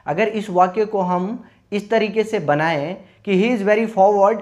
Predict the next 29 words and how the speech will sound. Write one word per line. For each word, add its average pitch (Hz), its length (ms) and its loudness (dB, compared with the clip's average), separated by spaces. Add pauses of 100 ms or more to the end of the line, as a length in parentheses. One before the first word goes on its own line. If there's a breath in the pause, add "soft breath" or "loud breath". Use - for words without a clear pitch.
(200)
in 175 100 -2
terms 208 280 0
of 175 260 -2
playing 185 380 -2
cricket", 196 420 -4
तो 151 80 -4
यहाँ 156 340 -6
कॉमा 131 260 -4
नहीं 127 440 -8
लगाना 113 360 -8
पड़ेगा। 107 340 -12 (360 loud breath)
यानी 160 420 0
in 190 140 0
terms 214 300 0
of 185 260 2
का 185 60 -2
यूज़ 180 320 -4
किसी 190 240 -8
वाक्य 170 320 0
में 185 200 -6
पहले 165 300 -2
यूज़ 220 300 -2
करेंगे 220 320 -2
तो 165 140 -8
वहाँ 151 300 -8
कॉमा 143 200 -4
लगाना 151 400 0
ज़रूरी 123 460 -4
है। 107 200 -14